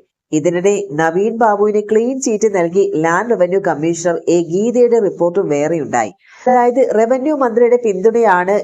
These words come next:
ഈ ഒരു എ ഡി എമ്മിന്റെ കുടുംബത്തിന് ആകെ പിന്തുണയുള്ളത്. ഒക്ടോബർ ഇരുപത്തിയഞ്ചിനാണ് എ ഡി എമ്മിന്റെ മരണത്തിൽ പ്രത്യേക അന്വേഷണ സംഘത്തെ, ആ, അതായത് നിയമിക്കുന്നത്. അതുവരെ അന്വേഷിച്ച ടൗൺ പോലീസിനേക്കാൾ മന്ദഗതിയിലായി പിന്നീടുള്ള അന്വേഷണം.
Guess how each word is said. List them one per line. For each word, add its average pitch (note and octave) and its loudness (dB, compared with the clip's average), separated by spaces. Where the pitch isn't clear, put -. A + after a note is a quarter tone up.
ഈ G3+ 2
ഒരു A3 2
എ F#3 4
ഡി A3+ -2
എമ്മിന്റെ B3+ 4
കുടുംബത്തിന് G3 0
ആകെ G3 0
പിന്തുണയുള്ളത്. D3 -2
ഒക്ടോബർ - -4
ഇരുപത്തിയഞ്ചിനാണ് A#3 0
എ A3 2
ഡി A#3+ -2
എമ്മിന്റെ A3 2
മരണത്തിൽ F#3 0
പ്രത്യേക A3+ 0
അന്വേഷണ G3+ 0
സംഘത്തെ, F#3+ 0
ആ, D#3 2
അതായത് E3 0
നിയമിക്കുന്നത്. D#3+ 0
അതുവരെ G#3 2
അന്വേഷിച്ച A3 -2
ടൗൺ B3+ 0
പോലീസിനേക്കാൾ G#3 0
മന്ദഗതിയിലായി G3 0
പിന്നീടുള്ള G3 0
അന്വേഷണം. C#3 -6